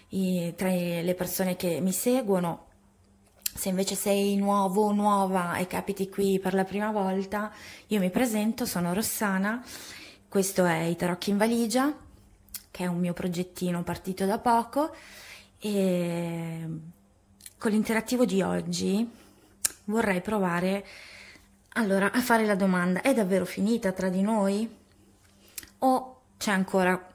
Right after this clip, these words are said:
qualche po-, c'è ancora una possibilità per noi due? Io oggi vi farei scegliere proprio il mazzo, perché secondo me è anche un,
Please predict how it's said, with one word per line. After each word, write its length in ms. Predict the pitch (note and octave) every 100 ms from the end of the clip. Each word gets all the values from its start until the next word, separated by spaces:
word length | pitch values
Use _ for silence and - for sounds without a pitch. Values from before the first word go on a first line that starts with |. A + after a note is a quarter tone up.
| _ -
qualche 320 | - F#3+ F3+ F#3
po-, 180 | F3+ -
c'è 140 | -
ancora 260 | G#3+ F#3+ G3
una 160 | F3+ F3
possibilità 680 | F3+ - F3+ E3 E3 E3 D#3+
per 160 | E3
noi 240 | E3+ E3 D#3+
due? 300 | E3 D#3+ F#3+ - - - - -
Io 220 | D#4+ F4
oggi 240 | A#3 G3+
vi 100 | G3+
farei 240 | F#3+ F#3 G3
scegliere 420 | F#3+ G3+ F#3+ F3+
proprio 280 | F3+ G3+ F#3
il 80 | E3
mazzo, 560 | D3+ - - - D#3 - - - -
perché 220 | A3 B3
secondo 340 | B3 C#4+ C#4+
me 140 | C#4 A3
è 240 | G#3+ -
anche 300 | A#3 A#3 A#3
un, 520 | G#3 G#3 G3+ F#3+ F3+